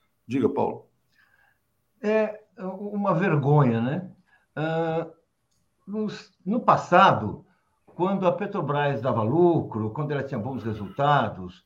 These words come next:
Speaker 2: ah, os, ah, o setor progressista, os prog-, os setores progressistas da sociedade brasileira,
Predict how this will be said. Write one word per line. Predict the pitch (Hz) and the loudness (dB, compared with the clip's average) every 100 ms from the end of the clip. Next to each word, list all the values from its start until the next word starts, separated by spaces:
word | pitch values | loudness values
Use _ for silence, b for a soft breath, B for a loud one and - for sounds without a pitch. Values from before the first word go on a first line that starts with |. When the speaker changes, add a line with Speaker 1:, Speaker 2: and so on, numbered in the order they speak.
| b b b | b b b
Speaker 2:
ah, | 135 143 139 135 131 131 127 - | -8 -6 -4 -4 -4 -4 -8 -12
os, | 226 - - | -16 -16 -6
ah, | 262 262 254 | 0 0 0
o | 254 | -4
setor | - - 311 | -10 -8 -6
progressista, | 311 285 180 - 226 185 190 | -4 -4 -4 -4 -4 -6 -10
os | - | -12
prog-, | 269 247 | -10 -8
os | 190 | -8
setores | 220 262 247 | -8 -6 -6
progressistas | - 220 - - 208 - 156 | -4 -4 -4 -2 -4 -4 -6
da | |
sociedade | 151 170 180 156 160 | -6 -8 0 2 2
brasileira, | 143 139 107 107 156 180 151 117 | 2 0 -2 0 4 4 4 0